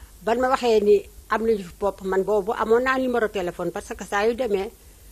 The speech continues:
day, bu, bu, bu jëndee piisam rek, daf man li ba, daf may woo. Ba nu demee, moom nit ñi mu ne ñuy wax Aïda, Aïda rek, bugguma war a ku wax Aïda.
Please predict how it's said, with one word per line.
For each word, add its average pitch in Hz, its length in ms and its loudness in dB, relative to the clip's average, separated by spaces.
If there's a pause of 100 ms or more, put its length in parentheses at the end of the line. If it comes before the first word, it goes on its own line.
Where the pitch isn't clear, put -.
(360)
day, 208 240 4
bu, 190 460 -8
bu, 226 440 -8 (100)
bu 208 160 -8
jëndee 269 280 0
piisam 214 360 -2
rek, 185 140 -2
daf 202 100 -6
man 208 160 2
li 208 120 4
ba, 208 120 -2 (260)
daf 208 140 -6
may 196 200 2
woo. 156 260 -4 (800)
Ba 233 120 4
nu 285 120 -4
demee, 220 480 0 (380)
moom 220 520 2 (380)
nit 233 260 -2
ñi 262 120 0
mu 240 160 2
ne 214 120 4 (200)
ñuy 254 120 -2
wax 233 200 -2
Aïda, 214 240 0
Aïda 185 280 -4
rek, 185 140 -8 (380)
bugguma 302 320 4
war 247 100 8
a 240 40 4
ku 247 160 -2
wax 226 180 0
Aïda. 175 280 -4